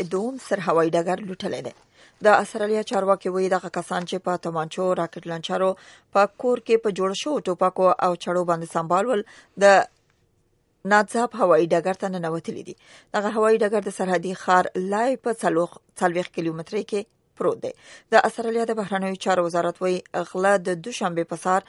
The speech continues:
په هوایي ډګر برید وکړ. نهه امنیتي ساتونکي بندیان کړل او بیا خوراکي توکي او نور دفتري وسایل ولوټل.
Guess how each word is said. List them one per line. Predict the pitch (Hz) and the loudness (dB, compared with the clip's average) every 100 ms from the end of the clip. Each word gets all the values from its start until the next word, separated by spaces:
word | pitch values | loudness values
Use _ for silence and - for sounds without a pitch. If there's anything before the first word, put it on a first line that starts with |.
| - _ | -20 _
په | - 196 | -2 0
هوایي | 196 190 | 4 4
ډګر | 185 180 190 185 - 165 | 4 2 2 -2 -10 -10
برید | 175 - | -8 -8
وکړ. | 151 - - _ - - - 214 | -8 -8 -12 _ -20 -18 -10 -4
نهه | 254 262 254 - | -4 -2 -4 -2
امنیتي | 190 180 180 202 | -6 -6 -8 -8
ساتونکي | - 175 196 190 - 196 | -2 -2 -4 -8 -2 -2
بندیان | 175 165 160 156 - | 0 -2 -2 -4 -4
کړل | - - - _ - | -10 -10 -16 _ 0
او | 175 | 2
بیا | 175 | 2
خوراکي | 175 - 170 156 196 | -2 -2 -4 -4 -8
توکي | - 214 240 226 | -8 -6 -4 -2
او | 208 | -2
نور | 208 214 | -2 -6
دفتري | 196 190 - 175 | -4 -6 -2 -2
وسایل | 170 170 185 180 - - | 0 -2 -2 -2 -4 -10
ولوټل. | 226 196 156 - 156 | -4 -4 -4 -6 -8